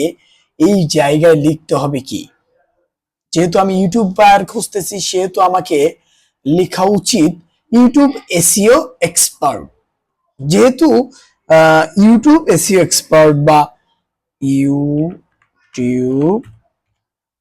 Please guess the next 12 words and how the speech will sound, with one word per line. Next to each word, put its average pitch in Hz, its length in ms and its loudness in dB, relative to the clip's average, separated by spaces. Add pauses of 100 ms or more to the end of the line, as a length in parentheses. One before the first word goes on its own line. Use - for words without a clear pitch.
(1300)
এসইও 143 580 -2 (1400)
এক্সপার্ট, 127 640 -2 (1120)
যখন 247 320 2 (240)
আমি 220 120 2 (100)
এটা 247 200 0
লিখে 247 180 0
সার্চ - 460 0
করলাম, 226 320 4 (100)
এন্টার 285 220 -6 (140)
হিট 214 140 -2 (100)
করলাম, 220 260 2 (120)
আমার 190 180 0